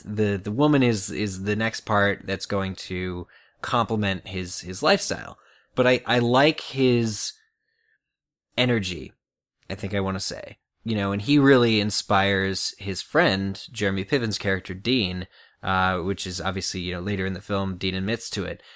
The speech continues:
But the relationship between John and Dean in the film is, is, is actually, like, my favorite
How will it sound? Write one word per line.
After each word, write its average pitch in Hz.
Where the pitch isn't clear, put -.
But 120
the 120
relationship 123
between 110
John 107
and 98
Dean 101
in 98
the 95
film 95
is, 87
is, 95
is 92
actually, 98
like, -
my 85
favorite -